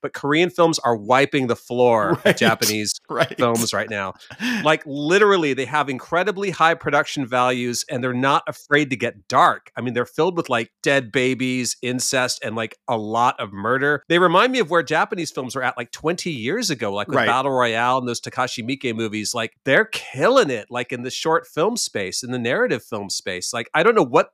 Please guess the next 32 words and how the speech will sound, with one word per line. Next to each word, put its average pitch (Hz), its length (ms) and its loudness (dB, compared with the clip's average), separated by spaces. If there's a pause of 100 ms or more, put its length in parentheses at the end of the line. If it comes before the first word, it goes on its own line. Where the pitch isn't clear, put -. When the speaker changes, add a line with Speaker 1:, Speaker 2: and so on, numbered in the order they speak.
Speaker 1:
they're 156 100 2
putting 180 380 2
in 165 80 0
the 151 80 -4
sauce 151 360 2
over 131 200 -2
there, 120 180 2
but 120 140 -2
it 131 100 -4
is 127 140 -6
like, 120 200 -4 (140)
I 131 80 2
wish 131 400 2
Japan 131 560 -2 (100)
was 123 160 -2
making 135 300 4
those 120 180 4
kind 120 220 0
of 107 80 -8
films 127 300 0
again. 95 180 -4
I 104 60 -2
wish 160 260 0
Speaker 2:
Yeah, 233 120 4
Speaker 1:
they - 0 -
had - 100 2
Speaker 2:
and 160 80 2
Speaker 1:
the 151 40 4
Speaker 2:
they're 139 80 0
not. 135 200 4
Speaker 1:
create-, 220 200 4
the 156 160 -2